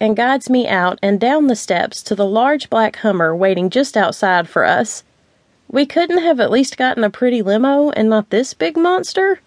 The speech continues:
I frown, looking at Scott out of the corner of my eye. What if I fall out and ruin my dress?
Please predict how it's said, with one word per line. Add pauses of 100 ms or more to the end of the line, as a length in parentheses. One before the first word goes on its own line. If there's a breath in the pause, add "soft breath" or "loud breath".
(260)
I
frown,
looking
at
Scott
out
of
the
corner
of
my
eye. (380)
What
if
I
fall
out
and
ruin
my
dress?